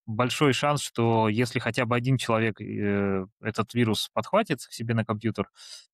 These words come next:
то вы уже отобьёте свои затраты, да. То есть, э, очень сильно демократизировалась вот такая вот деятельность, к сожалению. И, э, сейчас мы ждём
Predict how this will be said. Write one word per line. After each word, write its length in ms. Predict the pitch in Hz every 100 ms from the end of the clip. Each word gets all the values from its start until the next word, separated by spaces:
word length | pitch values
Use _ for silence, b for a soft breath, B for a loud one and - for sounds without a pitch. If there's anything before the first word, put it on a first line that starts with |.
| _
то 440 | 127 135 151 139 120
вы 200 | 120 156
уже 560 | 139 113 135 135 120 107
отобьёте 560 | 110 110 120 123 123 113
свои 180 | 113
затраты, 460 | 107 110 110 95 -
да. 140 | 101
То 100 | 110
есть, 240 | 95 - -
э, 180 | 98 95
очень 260 | 120 117
сильно 260 | 113 143 123
демократизировалась 800 | 107 113 117 110 117 123 104 -
вот 100 | 101
такая 280 | 104 - 101
вот 140 | 98
деятельность, 380 | 110 202 120 101
к 40 | -
сожалению. 480 | 107 110 107 95 82 _ b b b b _
И, 600 | 113 131 147 143 131 117
э, 340 | 104 107 107 104
сейчас 380 | - - 135 -
мы 100 | 117
ждём 280 | 107 127